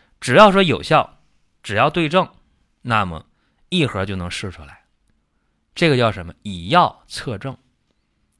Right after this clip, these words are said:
啊，有机会和大家聊聊以药测证是怎么回事儿啊。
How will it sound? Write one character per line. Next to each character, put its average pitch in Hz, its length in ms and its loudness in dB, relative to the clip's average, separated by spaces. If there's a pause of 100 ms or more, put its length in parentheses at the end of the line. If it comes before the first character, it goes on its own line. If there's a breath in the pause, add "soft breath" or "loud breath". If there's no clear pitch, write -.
(300)
啊， 90 120 -14
有 107 160 -4
机 160 160 0
会 147 60 0
和 131 80 -2
大 131 160 2
家 120 140 0
聊 95 200 -2
聊 110 120 -4
以 85 160 -14
药 107 140 -4
测 120 200 -10
证 131 140 -6
是 98 60 -10
怎 78 80 -14
么 78 100 -20
回 82 120 -16
事 135 140 -8
儿 87 140 -6
啊。 - 240 -16